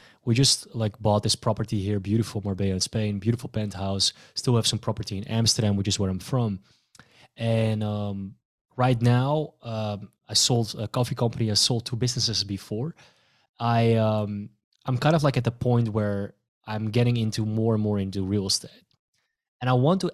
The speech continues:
ask you, having now a few properties and some assets and kind of, like, by being financially fee-, free to some degree, not by any means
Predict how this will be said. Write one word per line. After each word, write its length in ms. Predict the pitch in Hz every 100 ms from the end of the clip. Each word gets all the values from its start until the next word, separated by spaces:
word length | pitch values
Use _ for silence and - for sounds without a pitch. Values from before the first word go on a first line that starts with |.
| -
ask 420 | 127 131 - -
you, 360 | 95 92 90 -
having 360 | - 110 104 104
now 160 | 107
a 60 | 107
few 200 | - 117
properties 560 | - 110 104 98 104 135
and 80 |
some 180 | 123 123 123
assets 680 | 107 107 - 104 101 - 98
and 160 | 95 - _ _ _ _ _ _ -
kind 140 | 135
of, 100 | 120
like, 180 | 127 107
by 160 | 110 113
being 320 | 113 131 127
financially 540 | - 147 131 - 139
fee-, 240 | 120 - 107
free 340 | - 151 120
to 120 | -
some 220 | - 104 98
degree, 320 | 95 92 92
not 260 | 107 98
by 100 | 117 110
any 180 | 110
means 400 | 104 104 95 -